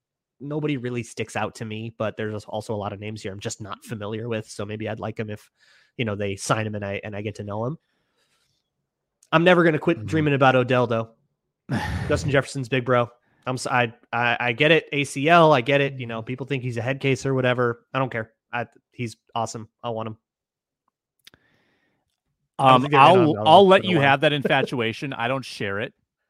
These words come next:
Speaker 2: Um, I would much rather have at wide receiver Olamide Zaccheaus, twenty-five years
Speaker 1: Sure.
Speaker 2: old, former
Speaker 1: Yeah.
Speaker 2: Falcon,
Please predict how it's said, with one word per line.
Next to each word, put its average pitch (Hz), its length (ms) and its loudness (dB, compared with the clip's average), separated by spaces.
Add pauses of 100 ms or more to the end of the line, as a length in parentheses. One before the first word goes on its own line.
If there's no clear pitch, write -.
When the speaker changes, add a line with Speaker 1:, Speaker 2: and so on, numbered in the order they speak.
(120)
Speaker 2:
Um, 110 380 -2 (120)
I 143 560 -2 (540)
would 117 200 -10
much 120 240 -4
rather 131 300 -4
have 101 400 -6 (920)
at 104 140 -12
wide 107 220 -6
receiver 95 480 -12 (1500)
Olamide 123 420 -2
Zaccheaus, 175 880 -4 (1500)
twenty-five 131 380 -4
years 147 200 0
Speaker 1:
Sure. 123 60 -6
Speaker 2:
old, 113 220 -4 (800)
former 113 320 -6
Speaker 1:
Yeah. 117 160 0
Speaker 2:
Falcon, 113 360 -4